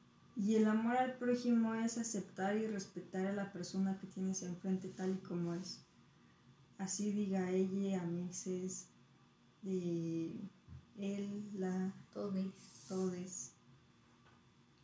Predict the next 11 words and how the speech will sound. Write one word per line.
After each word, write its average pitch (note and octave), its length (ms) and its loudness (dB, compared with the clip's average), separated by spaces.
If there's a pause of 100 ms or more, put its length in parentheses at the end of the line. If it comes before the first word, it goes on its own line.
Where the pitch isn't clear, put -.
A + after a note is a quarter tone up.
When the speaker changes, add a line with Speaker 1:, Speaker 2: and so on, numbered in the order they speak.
(340)
Speaker 1:
te F#3+ 240 2
hablen F#3+ 320 2
el F3+ 100 0
lenguaje F3 440 -4
de E3+ 100 -4
señas, F#3+ 680 -4
lo F#3 180 -10
que - 80 -20
sea, G3+ 400 -6 (880)
es G#3+ 220 0
eso. - 240 -2